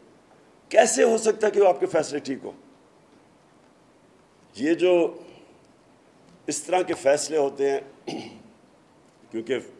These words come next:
हम establishment की बात कर रहे हैं, दुनिया की तारीख की, अपने वक्त की दो सबसे बड़ी, सबसे ताकतवर फौजें,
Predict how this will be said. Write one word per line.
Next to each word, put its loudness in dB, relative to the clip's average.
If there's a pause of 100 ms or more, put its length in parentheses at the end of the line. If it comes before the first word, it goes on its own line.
(480)
हम -4
establishment -4
की -10
बात -4
कर -2
रहे 0
हैं, -8 (1040)
दुनिया 2
की -6
तारीख -2
की, -6
अपने -2
वक्त 0
की -8 (1120)
दो 0
सबसे -2
बड़ी, -2 (440)
सबसे 0
ताकतवर 2
फौजें, -4